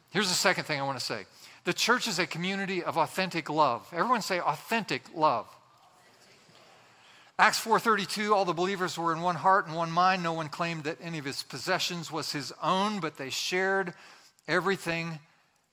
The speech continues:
they had. The primitive church had a spirit of love and generosity about it. Worth noting.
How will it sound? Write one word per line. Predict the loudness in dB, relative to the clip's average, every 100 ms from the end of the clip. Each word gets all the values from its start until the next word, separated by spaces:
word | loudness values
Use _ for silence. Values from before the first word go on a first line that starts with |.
| -4
they | -2
had. | 0 2 2 -2
The |
primitive | -6 -2 0 0 -2
church | -4 -2 -2 -4 -8 -12 -14 _ _ _ _ _ _
had | -2 -2
a |
spirit | -2 -4 0 0
of | 0 0
love | 4 6 4
and | 0
generosity | -4 -4 0 0 0 -4 -8
about | -6 -8 -8
it. | -16 _ _ _ _ _ _ _ _ _
Worth | 2 2 4
noting. | 4 4 0